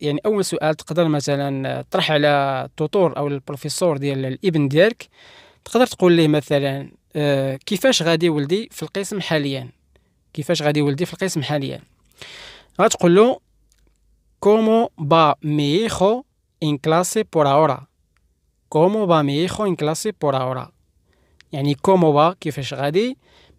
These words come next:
"mi hijo"، ولدي، "en clase"، في القسم، "por ahora"، يعني دابا أو حاليًا.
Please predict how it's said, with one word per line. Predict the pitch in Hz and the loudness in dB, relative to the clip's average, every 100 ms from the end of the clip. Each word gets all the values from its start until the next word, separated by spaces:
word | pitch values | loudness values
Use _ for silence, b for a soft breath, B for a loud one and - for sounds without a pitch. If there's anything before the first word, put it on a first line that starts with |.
| 151 | -2
"mi | 151 185 214 | 2 2 2
hijo"، | - 170 - 151 | 4 4 4 2
ولدي، | 180 180 151 170 180 - | 2 4 2 0 -2 -6
"en | 143 131 156 | -6 -2 2
clase"، | 180 - 151 160 202 _ | 2 0 -2 -2 -4 _
في | - | -12
القسم، | 185 208 196 175 180 202 - _ _ _ _ - | -8 -4 -2 -2 -2 -4 -14 _ _ _ _ -2
"por | 139 | 2
ahora"، | 135 185 165 156 170 | 4 4 6 4 0
يعني | - 254 | -4 -4
دابا | 175 165 160 | 0 2 2
أو | 170 156 | 0 -2
حاليًا. | 175 151 127 | -2 -2 -6